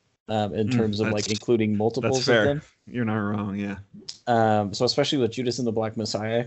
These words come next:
Speaker 1: coming forward here in the next, um, three, three weeks, um,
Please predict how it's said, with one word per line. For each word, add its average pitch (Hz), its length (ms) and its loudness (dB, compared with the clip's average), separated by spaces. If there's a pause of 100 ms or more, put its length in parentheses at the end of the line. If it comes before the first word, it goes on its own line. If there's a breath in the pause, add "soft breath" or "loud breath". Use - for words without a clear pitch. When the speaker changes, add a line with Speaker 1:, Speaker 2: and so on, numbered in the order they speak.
(240)
Speaker 1:
coming 127 460 -4
forward 139 580 -2 (100)
here 131 160 -2
in 131 80 0
the 131 80 0
next, - 340 -4 (240)
um, 104 400 -4 (240)
three, 180 500 -2
three - 160 -2
weeks, - 340 -6 (300)
um, 101 540 2